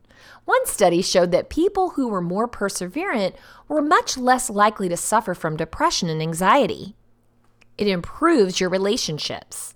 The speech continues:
Relationships are perhaps the most important aspect of having a happy life. And if they're to last long, relationships take their fair share of work. Deep bonds don't build themselves. You have to put in the work.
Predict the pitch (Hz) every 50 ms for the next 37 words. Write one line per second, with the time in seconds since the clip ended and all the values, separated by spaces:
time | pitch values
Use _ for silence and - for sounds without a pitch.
0 | _ _ _ _ _ _ _ - - - - 311 330 302 359 440 440 - 494 466
1 | - - 359 247 - - 254 226 - 226 220 202 226 208 196 208 - - - 202
2 | 196 196 202 208 220 247 - - 240 226 208 214 202 185 - - 170 170 175 175
3 | - - - 143 143 - - - - - 240 220 214 233 233 233 262 262 254 247
4 | 233 254 254 254 - 262 254 254 254 294 320 240 107 107 - - - _ _ _
5 | _ _ _ - 202 202 196 185 180 - 220 240 285 330 370 - 320 311 285 277
6 | 277 277 277 - 285 320 370 370 277 220 202 196 196 - - 220 233 233 254 349
7 | 392 - - 233 208 - 220 185 - - - - - - 208 175 170 175 - -
8 | 165 160 156 151 - - - 202 208 220 240 - - - - 190 185 180 170 156
9 | 156 151 143 151 135 98 - - - - _ _ _ _ _ _ _ _ _ _
10 | _ - - 330 415 - 226 202 214 226 220 190 170 165 151 - - 190 180 -
11 | 170 185 175 170 147 156 156 147 - - 220 175 117 - - - - - - -
12 | _ _ _ _ - 220 247 247 - 339 427 466 - - 381 - - 208 190 180
13 | 175 185 208 247 294 349 320 190 - - - - -